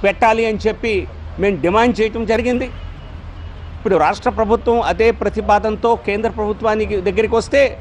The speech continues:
దాన్ని మేము వ్యతిరేకించే అవకాశం లేదు. అది మేము కూడా చేసినటువంటి డిమాండ్.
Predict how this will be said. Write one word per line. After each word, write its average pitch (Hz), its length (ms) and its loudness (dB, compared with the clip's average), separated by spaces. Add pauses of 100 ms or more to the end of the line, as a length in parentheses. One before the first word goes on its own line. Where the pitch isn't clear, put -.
(100)
దాన్ని 254 260 4
మేము 254 220 0
వ్యతిరేకించే 220 540 -2
అవకాశం 202 460 -2
లేదు. 208 280 0 (1300)
అది 226 140 4
మేము 247 280 4
కూడా 269 160 4
చేసినటువంటి 220 680 0
డిమాండ్. 160 360 -2